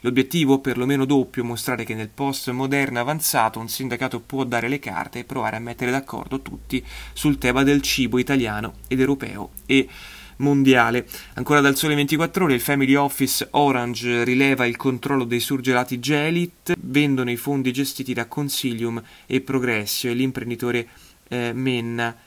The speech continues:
Eh, l'acquirente Well Venture Fund è gestito da Orange Capital, veicolo che fa capo a investitori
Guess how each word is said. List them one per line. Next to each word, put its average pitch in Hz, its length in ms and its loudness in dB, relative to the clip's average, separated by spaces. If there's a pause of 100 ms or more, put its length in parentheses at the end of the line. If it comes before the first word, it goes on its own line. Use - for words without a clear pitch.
(260)
Eh, 123 220 -2
l'acquirente 131 640 2
Well 131 420 2
Venture 135 460 0
Fund 156 600 -2
è 123 220 2
gestito 123 380 -4
da 123 140 0
Orange 139 300 -2
Capital, 110 520 -4
veicolo 113 480 -4
che 123 100 -10
fa 131 240 -10
capo - 300 -10
a - 20 -4
investitori 120 800 -4